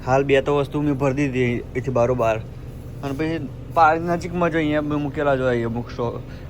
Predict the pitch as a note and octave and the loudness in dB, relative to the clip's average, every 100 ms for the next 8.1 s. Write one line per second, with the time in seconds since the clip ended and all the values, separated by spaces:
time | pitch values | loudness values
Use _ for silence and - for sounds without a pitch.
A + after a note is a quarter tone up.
0 | - B2+ B2+ B2 B2+ A#2 B2 A2+ A#2+ B2 | -6 -2 0 0 0 0 0 -2 -4 -4
1 | A#2 G#2+ G#2 B2+ D#3 - - - - B2 | -8 -8 -8 -8 -8 -12 -12 -12 -6 -6
2 | A2 B2+ B2 A#2 A#2 A2 G#2+ G#2 G#2 G2+ | -4 -4 -2 -4 -4 -6 -6 -4 -6 -6
3 | G#2 F#2+ G#2 A#2 - - - - - - | -8 -8 -8 -10 -12 -12 -12 -14 -14 -14
4 | - - B2 A#2+ C3 A#2 - B2+ B2 A#2+ | -12 -8 -6 -2 -2 -2 -6 -8 -6 -4
5 | A#2+ G#2+ A2+ A2+ A2 D#3 G3+ E3+ C#3 - | -4 -2 -2 -2 -4 -6 -6 -6 -6 -8
6 | - - - - - - - - A#2+ - | -12 -12 -12 -14 -14 -14 -12 -10 -10 -8
7 | B2+ A#2+ C3+ B2 A#2 G#2+ G#2+ G#2 G#2 G#2 | -4 -2 -2 -2 -2 -2 -4 -4 -6 -6
8 | G#2+ | -8